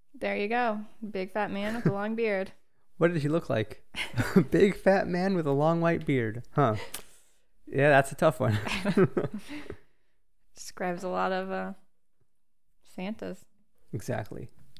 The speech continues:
Speaker 1: And there's one in, like, every mall. Do they still do that? Are malls still
Speaker 2: Oh.
Speaker 1: a thing?
Speaker 2: There's one right over here. Yeah.
Speaker 1: With a Santa?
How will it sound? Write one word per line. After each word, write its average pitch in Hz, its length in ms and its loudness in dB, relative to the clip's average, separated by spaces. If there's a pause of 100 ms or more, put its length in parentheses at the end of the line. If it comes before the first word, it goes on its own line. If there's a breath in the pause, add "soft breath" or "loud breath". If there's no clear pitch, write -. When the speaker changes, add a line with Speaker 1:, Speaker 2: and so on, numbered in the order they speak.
(140)
Speaker 1:
And 208 80 -8
there's 190 260 -10
one 190 160 -8
in, 190 140 -6
like, 190 220 -8
every 196 260 -8
mall. 214 380 -6 (120)
Do 277 120 -8
they 427 80 -6
still 466 260 -14
do 180 140 -8
that? 247 240 -8 (600)
Are 226 60 -4
malls 247 320 -6
still - 420 -4
Speaker 2:
Oh. - 60 -8
Speaker 1:
a 190 40 -8
thing? 202 420 -8
Speaker 2:
There's 143 200 0
one 156 220 0
right 151 160 0
over 139 120 0
here. 147 280 -4 (240)
Yeah. 151 180 -4
Speaker 1:
With 220 160 -6
a 202 60 -8
Santa? 240 400 -8